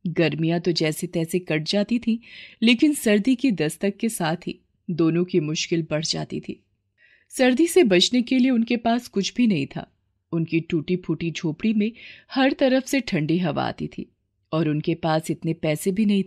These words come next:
थे कि वो सर्दी से बचने के लिए गर्म कपड़े भी खरीद सकें। रात के वक्त ओढ़ने के लिए सिर्फ एक कंबल था, वो भी पुराना होने की वजह से काफी नहीं था। शांता की तबीयत पहले से ही काफी खराब थी,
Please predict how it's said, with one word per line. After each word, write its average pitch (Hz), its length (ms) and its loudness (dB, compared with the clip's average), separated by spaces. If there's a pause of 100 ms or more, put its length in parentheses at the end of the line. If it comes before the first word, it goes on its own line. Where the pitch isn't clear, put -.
थे 196 140 -2 (440)
कि 254 100 2
वो 262 160 4
सर्दी 220 400 2
से 247 140 0
बचने 160 460 -2
के 233 160 0
लिए 175 300 -2 (300)
गर्म 160 340 -2
कपड़े 160 360 -4
भी 165 140 -2
खरीद 147 320 -8
सकें। - 300 -12 (640)
रात 220 360 2
के 320 120 2
वक्त 294 320 0
ओढ़ने 240 320 2
के 269 140 -2
लिए 262 120 0
सिर्फ 233 300 -4
एक 226 180 -2
कंबल 143 300 -4
था, 165 320 -14 (420)
वो 170 120 0
भी 175 140 0
पुराना 160 420 0
होने 170 280 0
की 170 160 -2
वजह 151 280 -4
से 190 200 -2
काफी 170 420 -4
नहीं 151 200 -6
था। - 260 -18 (1400)
शांता 240 480 2
की 302 160 0
तबीयत 269 440 -2
पहले 180 280 2
से 220 140 0
ही 220 100 2
काफी 214 320 0
खराब 190 320 0
थी, - 380 -6